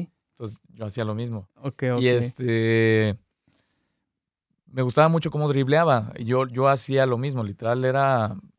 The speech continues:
Speaker 1: me encantaba. Después migró a, a no driblear, sino a meter goles.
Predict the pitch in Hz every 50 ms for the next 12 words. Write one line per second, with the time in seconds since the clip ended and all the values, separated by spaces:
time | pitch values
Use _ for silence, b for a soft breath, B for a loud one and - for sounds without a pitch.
0 | _ - 117 107 101 113 110 - 185 185 143 - _ _ _ _ _ _ _ _
1 | 147 143 143 - - 180 185 180 185 208 240 - - _ _ _ _ _ _ -
2 | 131 127 123 127 131 131 135 135 139 143 143 143 - - - 120 120 117 117 113
3 | 110 110 110 107 107 107 104 - _ _ _ _ _ _ _ _ _ _ _ _
4 | _ _ _ _ _ _ _ _ _ _ _ _ _ _ _ _ _ _ _ _
5 | - - - - 135 131 131 131 131 135 139 139 147 156 160 170 160 160 147 147
6 | 151 156 170 185 160 120 113 110 113 127 127 127 127 127 123 - - 143 151 147
7 | 147 151 147 120 107 - - _